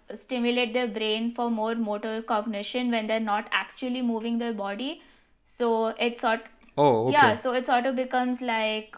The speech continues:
Speaker 1: uh, physiotherapy, but while sleeping. And that was very interesting to read that study.
Speaker 2: Wow. I think now we are entering the realm of, uh,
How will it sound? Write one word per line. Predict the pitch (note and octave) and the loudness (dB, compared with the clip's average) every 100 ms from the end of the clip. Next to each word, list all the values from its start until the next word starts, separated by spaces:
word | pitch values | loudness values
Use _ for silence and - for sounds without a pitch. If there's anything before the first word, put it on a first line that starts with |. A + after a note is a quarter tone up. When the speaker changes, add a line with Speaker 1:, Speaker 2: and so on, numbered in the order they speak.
| - | -6
Speaker 1:
uh, | G#3+ G#3+ | -4 -2
physiotherapy, | A#3 A#3+ B3+ C4+ B3+ C4 C#4 C#4 A#3+ - | -2 0 0 2 0 0 -4 -4 -6 -2
but | A3+ G#3+ | 0 2
while | A3+ A3 | 2 -2
sleeping. | A3+ G#3 G#3+ B3+ C#4 C#4 | -2 -8 -4 -4 -6 -6
And | A#3 A3+ | 0 4
that | A3+ | 4
was | A#3 A3+ | 2 0
very | G#3+ A#3 | 0 2
interesting | A3 G#3 G#3 - G#3+ | 0 -4 -6 -8 -8
to | G#3 | -6
read | G#3 G3+ | -6 -8
that | G#3 G3+ | -8 -10
study. | - A2 A3 A#3 - _ _ _ _ _ _ _ _ _ _ _ _ _ _ - | -10 -10 -10 -14 -20 _ _ _ _ _ _ _ _ _ _ _ _ _ _ -8
Speaker 2:
Wow. | B2+ A#2 A2 A2 - - | 0 2 2 0 -6 -10
I | C3 | -2
think | E3 D3+ | 2 2
now | C#3 C3 D3+ | 2 4 4
we | D3+ D3+ | 4 6
are | C#3 | 4
entering | B2+ A#2+ A#2 D3 C3+ | 4 0 2 2 2
the | B2 | 2
realm | A#2+ A#2 A#2+ | 2 2 2
of, | A#2+ A2+ - A#2 | 0 -2 -4 0
uh, | G#2 G#2 | 0 0